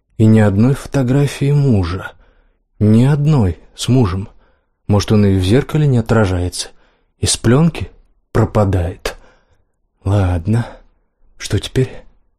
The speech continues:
Подписаться? Спросить, чем занята? Сначала извиниться за вчерашнее?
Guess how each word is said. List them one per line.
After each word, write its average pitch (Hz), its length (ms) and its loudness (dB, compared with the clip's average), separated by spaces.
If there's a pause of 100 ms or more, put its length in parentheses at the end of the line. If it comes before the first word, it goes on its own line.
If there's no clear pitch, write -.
Подписаться? - 600 -4 (600)
Спросить, - 580 -4
чем 101 240 0
занята? 104 400 -2 (560)
Сначала 113 360 0
извиниться 127 500 2
за 110 80 0
вчерашнее? 143 540 -4